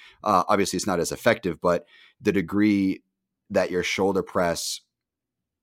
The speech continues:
is gonna activate your delts, uh, if you did,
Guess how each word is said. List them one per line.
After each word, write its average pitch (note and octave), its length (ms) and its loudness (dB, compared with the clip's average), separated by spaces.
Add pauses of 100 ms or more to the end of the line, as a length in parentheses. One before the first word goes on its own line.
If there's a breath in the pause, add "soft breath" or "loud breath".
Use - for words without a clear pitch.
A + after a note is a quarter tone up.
(460)
is F#2 200 -2
gonna E2+ 240 -4
activate E2+ 480 -2
your D2 120 -6
delts, E2 600 -2 (300)
uh, E2 400 2
if F2+ 200 -2
you F#2 100 -2
did, F#2+ 320 -2